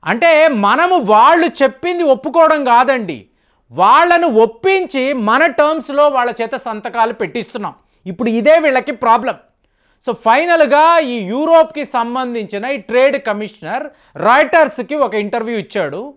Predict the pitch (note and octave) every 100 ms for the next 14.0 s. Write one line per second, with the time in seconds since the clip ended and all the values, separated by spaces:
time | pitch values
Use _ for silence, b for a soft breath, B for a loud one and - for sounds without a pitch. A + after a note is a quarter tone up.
0 | _ _ _ _ _ _ B3+ B3+ G#3+ G3+
1 | A#3 D4 D4+ C#4 C#4 C4+ G3+ C4 D#4 D#4+
2 | D4+ G#3 B3 C4 B3+ G3+ A3 A#3 A#3+ A#3+
3 | G#3 G#3+ G3 A#3 A3+ G3 B3+ C4 C4+ A3
4 | F#3 - _ _ _ _ - E3 G3+ D#4
5 | C#4+ D4+ D4+ C#4+ C4+ C#4 G3+ A3 A3+ A#3+
6 | A#3 F3+ F#3+ - E4 - B3 A3 A3 F#3+
7 | E3 C#3+ C#3 A#3 D#3 _ _ _ - C4+
8 | D3+ F#3 E4 - E4 D4+ C#4+ D4+ A3+ -
9 | _ _ _ _ _ _ _ D#3 C4 D#4+
10 | E4 A3 A3 D4+ D#4+ E4+ E4 C#4+ C#4+ D4+
11 | A3+ A#3+ E4 E4 E4 D4+ D#4 A#3 D#3+ A#3+
12 | C#4+ A3+ - D4 C#4+ A3+ A3+ B3 G#3+ A3+
13 | A3 C4 C4 B3 G3 E3 C#3 A2+ E3 C#4+